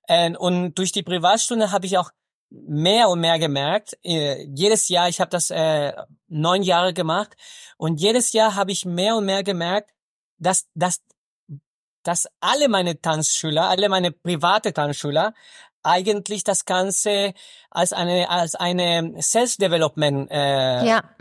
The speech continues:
Speaker 1: Praxis benutzt haben. Also alle meine Privatschüler haben's geliebt, dass wir nicht nur übers Tanzen reden, sondern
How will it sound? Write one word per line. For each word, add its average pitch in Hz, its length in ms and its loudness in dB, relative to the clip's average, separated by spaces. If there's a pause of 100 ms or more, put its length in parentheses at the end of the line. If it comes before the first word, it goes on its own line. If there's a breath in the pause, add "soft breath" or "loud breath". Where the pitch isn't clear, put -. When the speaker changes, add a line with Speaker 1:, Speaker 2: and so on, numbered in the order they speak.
(280)
Speaker 1:
Praxis - 680 -2 (120)
benutzt 151 460 -2
haben. 135 400 0
Also 151 240 -2 (520 loud breath)
alle 226 240 2
meine 226 220 0
Privatschüler 202 800 0 (120)
haben's 190 380 0
geliebt, 202 420 -2
dass 196 200 2
wir 190 160 0
nicht 196 260 0
nur 202 200 0
übers 180 260 -2
Tanzen 196 380 0
reden, 196 280 0
sondern 185 280 0